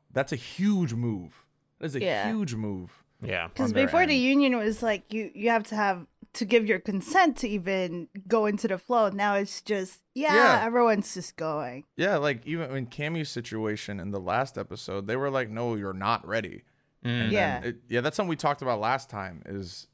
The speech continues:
Speaker 1: what is, how does this work? You know,
Speaker 2: Mm-hmm.
Speaker 3: Yeah.
Speaker 1: like, so we just, do you have to be ready? Is there a certain way to just sweep people?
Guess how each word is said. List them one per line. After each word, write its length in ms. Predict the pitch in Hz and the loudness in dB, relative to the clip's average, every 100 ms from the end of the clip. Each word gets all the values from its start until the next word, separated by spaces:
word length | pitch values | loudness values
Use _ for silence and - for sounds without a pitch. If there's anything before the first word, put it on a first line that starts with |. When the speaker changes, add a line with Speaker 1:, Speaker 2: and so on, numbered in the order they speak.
| _ _ | _ _
Speaker 1:
what 200 | 90 139 | -2 0
is, 140 | 185 - | 0 -2
how 260 | - 151 | -2 0
does 180 | 202 202 | 2 0
this 220 | 160 113 | -2 -6
work? 600 | 95 92 135 - - - _ _ _ _ _ _ _ | -6 -2 -2 -2 -10 -18 _ _ _ _ _ _ _
You 100 | 104 | -10
know, 220 | 101 107 110 | -4 0 0
Speaker 2:
Mm-hmm. 100 | 104 | 0
Speaker 3:
Yeah. 60 | |
Speaker 1:
like, 180 | 120 113 | 0 0
so 160 | - 127 | -2 -4
we 220 | 110 123 | -4 -6
just, 420 | 120 117 - - - _ _ _ _ 95 | -4 -6 -6 -10 -14 _ _ _ _ -12
do 100 | 107 | -4
you 40 | |
have 220 | 95 101 110 | 0 0 0
to 60 | |
be 120 | 123 120 | -2 0
ready? 260 | 127 147 | 0 0
Is 120 | 127 95 | -2 -2
there 120 | 101 | -4
a 40 | |
certain 300 | 92 - 80 | -6 -8 -8
way 140 | 98 104 | -8 -6
to 100 | 104 | -8
just 300 | 92 104 - | -10 -12 -12
sweep 300 | - 117 123 | -8 -8 -8
people? 440 | 143 139 156 165 | -12 -6 -6 -6